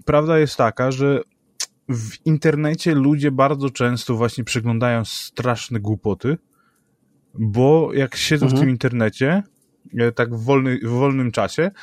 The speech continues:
Speaker 1: to najczęściej właśnie się odmurzgają. Więc, e,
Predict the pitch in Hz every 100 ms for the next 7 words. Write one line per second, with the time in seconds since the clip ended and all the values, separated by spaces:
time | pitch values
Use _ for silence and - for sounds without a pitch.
0 | - - - _ - 185 196 156 151 147
1 | 139 127 127 135 127 - 123 117 120 117
2 | 104 101 80 60 - _ _ _ _ _
3 | _ _ _ - - - - - _ -
4 | 107 131 131 -